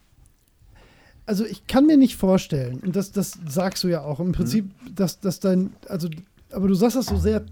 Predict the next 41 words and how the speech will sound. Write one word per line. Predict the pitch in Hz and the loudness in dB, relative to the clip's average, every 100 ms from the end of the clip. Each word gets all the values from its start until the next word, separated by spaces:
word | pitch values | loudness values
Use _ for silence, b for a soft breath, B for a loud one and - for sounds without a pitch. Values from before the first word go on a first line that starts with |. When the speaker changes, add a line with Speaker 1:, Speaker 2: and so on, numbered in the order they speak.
| - _ - | -20 _ -12
Speaker 1:
technisch | - 240 - 247 - | -4 -4 0 -2 0
im | 226 | 0
Sinne | 175 226 | 2 0
von, | - 220 | 0 -2
das | 202 208 | 0 2
müsste, | 214 233 220 190 B B - | 0 0 -4 -6 B B 2
die | 185 | 4
Lücke | 180 277 247 165 | 6 6 4 2
muss | 160 - | 0 -4
irgendwie | 185 165 165 | -4 -4 -4
gefüllt | 143 156 170 156 | -6 -4 -4 -4
sein. | 175 156 | -4 0
Speaker 2:
Ja. | 92 | 0
Speaker 1:
So, | 160 | 0
du | |
hast | 180 185 | -2 -2
ein | 202 | -4
Spiel, | - 247 269 | -4 -6 -4
was | 233 - | -6 -8
total, | 202 202 196 190 b b b b - | -6 -4 -4 -6 b b b b -8
was | 190 - | -6 -4
total | 196 180 160 156 - | 0 0 0 -2 -6
flowy | - 185 190 208 269 | -4 2 4 4 2
ist, | 330 - 196 | -2 -4 -4
Speaker 2:
Mhm. | 104 | -4
Speaker 1:
aber | 196 220 | 2 2
da | 214 | 2
ist | 214 - - | -2 -6 -4
nicht | 190 220 | -4 -2
die | |
passende | 208 190 202 | -2 0 0
Musik. | 170 147 131 107 | 0 -4 -6 -6
Speaker 2:
Mhm. | 104 117 | -4 -2
Speaker 1:
Deswegen | 139 226 - 175 208 214 202 | 2 2 2 0 2 4 6
müssen | 196 196 | 4 2
wir | 180 | 0
da | 170 | 0
die | 156 | -2
passende | 180 175 156 | -4 -2 -4
Musik | 160 185 | -4 -6
reinmachen. | 143 147 | -4 -4